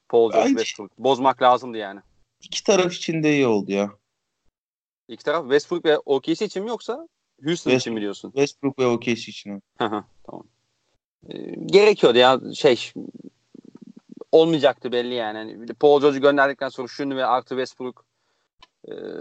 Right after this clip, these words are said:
Speaker 1: yine ilk, en fazla yapacağın ilk turda elenmek olacaktı. Bu takım onu yapmak için çok pahalı bir takım yani.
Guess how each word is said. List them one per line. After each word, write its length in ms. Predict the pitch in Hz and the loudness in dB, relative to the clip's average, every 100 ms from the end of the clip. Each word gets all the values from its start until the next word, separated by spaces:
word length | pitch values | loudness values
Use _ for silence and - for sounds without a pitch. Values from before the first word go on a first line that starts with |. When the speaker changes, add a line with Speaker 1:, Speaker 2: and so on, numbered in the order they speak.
| 73 52 64 104 - | -12 -12 -12 -10 2
Speaker 1:
yine 280 | 143 143 - | 4 4 4
ilk, 280 | 156 135 - | 2 4 6
en 160 | 175 | 6
fazla 260 | 165 147 143 | 6 4 4
yapacağın 280 | 139 143 156 | 0 -2 -2
ilk 160 | 156 | -4
turda 200 | - 151 | -4 0
elenmek 360 | 151 147 156 147 | 0 0 -2 -4
olacaktı. 520 | 123 110 110 - 254 _ _ _ _ _ _ _ _ _ _ _ _ - | -4 -4 -6 -10 -20 _ _ _ _ _ _ _ _ _ _ _ _ -18
Bu 80 | 160 | -6
takım 220 | 190 190 | -2 0
onu 100 | 180 | 0
yapmak 240 | 170 175 | 0 -4
için 140 | - 185 | -6 -6
çok 180 | 175 | -4
pahalı 240 | - 143 147 | 2 4 4
bir 60 | |
takım 260 | 139 113 104 | -2 -12 -16
yani. 240 | 71 - | -16 -20